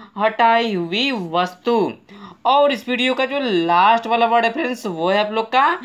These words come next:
एलिमिनेशन। एलिमिनेशन मीन्स होता है फ्रेंड्स विलोपन या निष्कासन, ओके, ई एल आई एम आई एन ए टी आई ओ एन। So गाइस, यहाँ पर एक बार और रिपीट करते हैं हम लोग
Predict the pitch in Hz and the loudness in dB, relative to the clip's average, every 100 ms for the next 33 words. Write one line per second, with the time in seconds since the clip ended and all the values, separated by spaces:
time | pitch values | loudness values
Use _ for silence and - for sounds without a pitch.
0 | 262 226 - - 196 202 202 202 202 196 | -14 -18 -8 -4 -2 0 0 0 0 0
1 | - 226 139 - _ 170 196 214 220 226 | 0 0 -2 -8 _ -4 -4 -4 -4 -4
2 | 269 269 240 254 233 233 233 233 220 269 | -4 -6 -2 2 2 0 -2 -4 -6 -2
3 | 294 359 - 254 240 220 196 185 214 208 | -2 -2 -8 -20 -20 -20 -14 -6 -4 0
4 | 202 196 196 247 220 139 - _ _ - | 0 0 0 0 0 -4 -10 _ _ -16
5 | 175 202 208 214 214 - 190 196 196 - | -6 0 4 4 2 -2 -6 -6 -6 -8
6 | - 196 196 196 240 214 151 - - 175 | -2 2 2 0 -4 -4 -6 -14 -10 -6
7 | 240 277 320 - 190 196 196 - 165 - | -2 -2 -4 -6 -4 -2 -2 -2 -2 0
8 | 160 208 285 392 - - - - 226 269 | 0 0 -2 -4 -8 -20 -20 -6 0 2
9 | 294 254 233 247 254 254 - 175 175 175 | 0 0 0 0 -4 -6 -2 -2 -2 -4
10 | 180 175 196 185 165 165 156 170 160 147 | -4 -4 -4 -2 0 -2 -2 -2 0 -2
11 | 135 107 - _ _ _ _ - - 339 | -4 -8 -16 _ _ _ _ -18 -4 2
12 | 339 339 214 196 185 - 254 247 254 247 | 2 2 -2 0 0 0 0 0 0 0
13 | 240 233 247 254 240 240 277 | -2 -4 0 2 2 0 -2